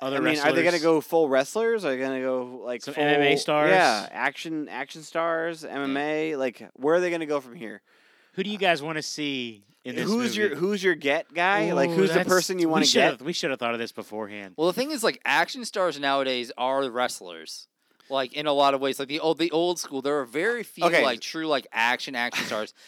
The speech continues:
Speaker 3: Jason Statham is one of the few that isn't, like, has a wrestling background.
Speaker 2: Okay.
Speaker 1: All right.
Speaker 2: Is, um,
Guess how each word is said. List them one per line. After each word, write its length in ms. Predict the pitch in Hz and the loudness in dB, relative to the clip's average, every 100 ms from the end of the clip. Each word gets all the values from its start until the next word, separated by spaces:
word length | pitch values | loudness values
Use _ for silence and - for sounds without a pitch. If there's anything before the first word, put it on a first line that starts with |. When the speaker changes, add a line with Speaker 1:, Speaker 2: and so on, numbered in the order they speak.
| - | -8
Speaker 3:
Jason 320 | - 165 202 190 | 0 0 0 -4
Statham 400 | 170 160 156 151 | 0 2 0 -2
is 100 | 127 | -2
one 160 | 143 | 0
of 80 | 139 | 0
the 80 | 123 | -2
few 320 | - 147 139 | -4 -2 0
that 140 | 131 127 | 0 0
isn't, 320 | 135 131 127 | -2 -4 -4
like, 260 | 127 120 - - | -2 -2 -6 -4
has 340 | 123 117 110 | -2 -2 -4
a 100 | 113 | -8
wrestling 580 | 110 117 131 131 113 107 | -4 -2 -2 -6 -10 -4
background. 680 | 107 120 - 107 98 87 82 - | 0 0 -2 -4 -6 -6 -10 -6
Speaker 2:
Okay. 300 | 175 160 98 _ _ _ | -2 -2 -4 _ _ _
Speaker 1:
All 100 | 131 | -2
right. 240 | 147 127 104 | 0 0 0
Speaker 2:
Is, 500 | 180 202 196 156 135 - _ _ _ | 4 6 4 -2 -16 -18 _ _ _
um, 180 | 156 165 | -10 -10